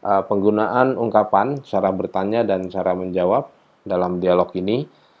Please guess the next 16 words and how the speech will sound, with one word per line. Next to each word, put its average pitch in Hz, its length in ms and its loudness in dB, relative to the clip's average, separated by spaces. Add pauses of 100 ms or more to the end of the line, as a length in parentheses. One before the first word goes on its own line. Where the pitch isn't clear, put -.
(320)
Dan 117 560 6
perhatikan 123 560 4
juga 143 560 8 (240)
pengucapan 120 640 6
kata-kata 110 560 4
yang 110 240 2
digunakan 98 480 2
di 92 160 0
dalamnya. 85 480 0 (3000)
"Hi, 165 400 8 (400)
are 123 80 6
you 160 240 8
a 214 80 6
new 220 160 8
student 185 560 2
here?" 190 400 6